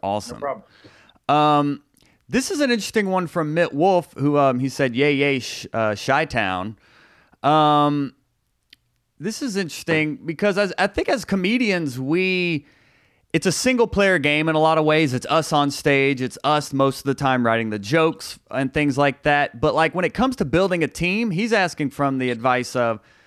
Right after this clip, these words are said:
Speaker 1: anyone interested in going to talent management, who are the people on your payroll you couldn't live without? But maybe that could also translate for comedians who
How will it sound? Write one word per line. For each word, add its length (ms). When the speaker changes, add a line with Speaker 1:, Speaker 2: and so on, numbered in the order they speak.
Speaker 1:
anyone 320
interested 300
in 80
going 320
to 80
talent 420
management, 540
who 180
are 60
the 120
people 340
on 100
your 140
payroll 500
you 120
couldn't 280
live 220
without? 560
But 240
maybe 220
that 180
could 100
also 180
translate 440
for 160
comedians 640
who 280